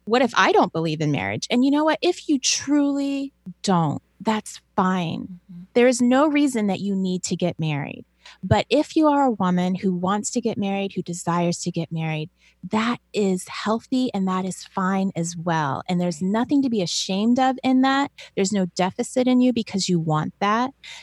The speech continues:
Speaker 1: And if you're in a place now where you recognize that you have accepted less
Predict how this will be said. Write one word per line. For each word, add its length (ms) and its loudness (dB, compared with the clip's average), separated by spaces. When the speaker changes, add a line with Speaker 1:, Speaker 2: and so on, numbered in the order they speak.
Speaker 1:
And 100 2
if 160 2
you're 200 4
in 60 4
a 60 2
place 520 0
now 280 2
where 80 0
you 160 2
recognize 680 -2
that 280 -2
you 180 0
have 260 -4
accepted 680 -4
less 500 -2